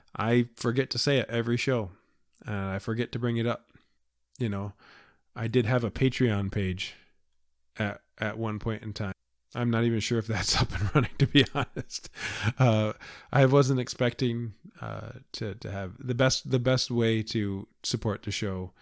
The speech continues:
the website. My website is so out of date just because, um, I, uh, never think about updating it,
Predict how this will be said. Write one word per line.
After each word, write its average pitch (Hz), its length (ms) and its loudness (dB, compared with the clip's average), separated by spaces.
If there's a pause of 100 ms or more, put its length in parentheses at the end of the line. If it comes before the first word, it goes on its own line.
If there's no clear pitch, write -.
the 98 60 -10
website. 98 320 -4
My 123 180 2
website 127 400 6
is 107 100 -2
so 120 240 4
out 110 140 0
of 104 80 -4
date 110 300 -2 (680)
just 117 280 2
because, 107 500 0
um, 95 420 -4 (640)
I, 104 540 -2
uh, 110 120 -2 (360)
never 113 320 0
think 117 200 -2
about 117 220 0
updating 113 460 0
it, - 80 -14